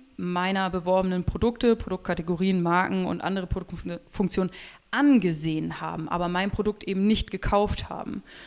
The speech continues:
So, und, äh, ja, das ist, äh, der, der Unterschied.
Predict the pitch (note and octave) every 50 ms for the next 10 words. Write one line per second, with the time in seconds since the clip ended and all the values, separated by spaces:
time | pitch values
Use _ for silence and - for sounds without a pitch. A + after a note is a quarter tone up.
0 | - - - - F#3+ F3+ E3+ - - F3+ F3+ E3+ - - - F#3 F3+ F3+ F#3 F#3+
1 | F#3 - - F3+ C#3+ - - - - F#3 F3+ - - A3+ G3+ - - - - F#3+
2 | G3 G3+ G3+ F#3+ G3 G#3 G3+ G3+ G3 G3 G3 F#3+ - F#3+ F#3+ A3+ C4 C4+ G#3 -
3 | - E3 - -